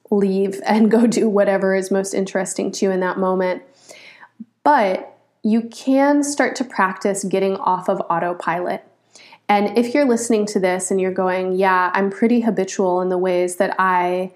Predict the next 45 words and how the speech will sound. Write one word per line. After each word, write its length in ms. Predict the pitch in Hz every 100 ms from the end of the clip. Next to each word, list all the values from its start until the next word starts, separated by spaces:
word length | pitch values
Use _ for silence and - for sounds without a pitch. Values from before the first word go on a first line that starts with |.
| _ _
structure 400 | - 247 240 214
myself. 560 | 180 175 185 170 175 180
Like, 300 | 175 175 -
every 560 | 208 214 226 226 226 - - - -
other 220 | 208 233
day 280 | 226 214 208
I 100 | 208
do 180 | 214 220
this 240 | 226 226
thing, 380 | 185 180 180 185
every 200 | 190 214
morning 340 | 208 214 214 214
I 100 | 202
do 140 | 214
that 280 | 214 214 -
thing, 440 | 185 170 175 180 - _ -
and 120 | 196
I 80 | 196
just 260 | 214 214
do 120 | 220 208
it 120 | -
because 300 | 190 202 190
that's 240 | 185 185
the 80 | 196
thing 220 | 185 185
that 100 | 185
I 100 | 185
do." 420 | 185 196 175 190 - _ _ _ - _ -
I'm 100 | 220
not 220 | 302 -
saying 340 | - 226 220 214
that 140 | -
your 120 | 202
habits 400 | 196 185 208 -
are 160 | 226 196
wrong. 480 | 175 170 208 233 254 _
I'm 180 | 202 214
just 240 | 233 240 -
saying 360 | 240 240 233
that 200 | 202 190
it's 180 | 202 196
a 100 | 202
really 420 | 185 196 220 240
good 320 | 226 381 196 -
time, 680 | - 214 196 180 190 196